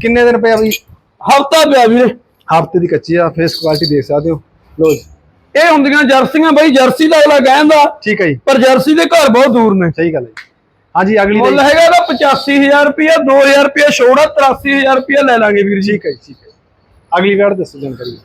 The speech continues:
Speaker 2: ਹਾਂ ਬਾਈ, ਤੀਜਾ ਸੂਆ ਸੂੰਦੀ ਆ, ਪਿਓਰ ਜਰਸੀ ਆ ਵੀ ਪੰਜਾਬ ਵਾਲੀ।
Speaker 1: ਹਾਂਜੀ।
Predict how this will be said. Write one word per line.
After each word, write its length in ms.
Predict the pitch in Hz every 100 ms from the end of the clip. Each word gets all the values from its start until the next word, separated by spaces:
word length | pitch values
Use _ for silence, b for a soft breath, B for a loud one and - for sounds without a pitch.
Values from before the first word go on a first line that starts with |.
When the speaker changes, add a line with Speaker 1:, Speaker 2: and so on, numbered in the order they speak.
| -
Speaker 2:
ਹਾਂ 140 | 254 277
ਬਾਈ, 180 | 294 349
ਤੀਜਾ 540 | - 311 302 294 330
ਸੂਆ 380 | 320 302 330 330
ਸੂੰਦੀ 420 | 330 277 269 311
ਆ, 120 | 294
ਪਿਓਰ 360 | 285 294 311 330
ਜਰਸੀ 400 | 269 269 285 320
ਆ 120 | 269
ਵੀ 120 | 254 254
ਪੰਜਾਬ 340 | 247 233 214
ਵਾਲੀ। 240 | 202 175
Speaker 1:
ਹਾਂਜੀ। 320 | 156 175 180